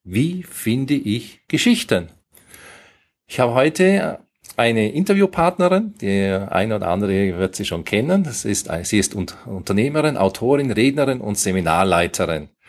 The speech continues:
Als Rednerin kenne ich sie von den Toastmasters. Sie hat in zweitausendfünfzehn bei den Meisterschaften, bei den Schweizer Meisterschaften den zweiten Platz bekommen.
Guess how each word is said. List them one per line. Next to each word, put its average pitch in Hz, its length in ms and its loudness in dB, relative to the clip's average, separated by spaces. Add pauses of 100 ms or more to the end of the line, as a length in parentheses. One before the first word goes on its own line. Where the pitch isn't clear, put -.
(480)
Als - 160 -4
Rednerin 127 380 2
kenne 120 240 2
ich 101 80 -4
sie 101 240 2
von 87 560 -2
den 78 160 -4
Toastmasters. 151 840 0
Sie 104 120 -2
hat - 220 -2
in 85 240 0
zweitausendfünfzehn 120 1200 -2
bei 80 140 0
den 82 100 -2
Meisterschaften, 92 760 -2
bei 73 100 -8
den 71 160 -10
Schweizer - 400 0
Meisterschaften 98 640 -2
den 73 120 -10
zweiten 90 480 -4
Platz 87 440 0
bekommen. 82 560 -2